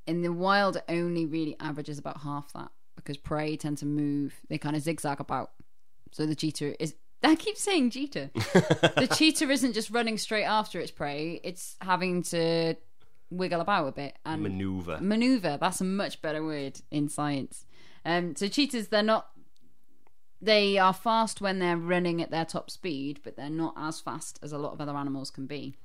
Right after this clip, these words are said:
Speaker 2: When you said about animals moving, like, a particular body part fast,
Speaker 1: Mm-hmm.
Speaker 2: do you have any, like, examples of that?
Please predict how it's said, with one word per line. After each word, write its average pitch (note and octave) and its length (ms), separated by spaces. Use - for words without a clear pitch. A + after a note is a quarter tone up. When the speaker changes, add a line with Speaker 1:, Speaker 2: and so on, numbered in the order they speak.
Speaker 2:
When F3 160
you G3+ 100
said D3+ 180
about C3 200
animals G#2+ 360
moving, E2 720
like, F2 220
a - 60
particular F#2 480
body D#2+ 360
part C#2+ 300
fast, - 640
Speaker 1:
Mm-hmm. G#3 340
Speaker 2:
do A2+ 100
you A2 40
have G2+ 180
any, G2+ 360
like, E2 160
examples - 680
of - 80
that? - 200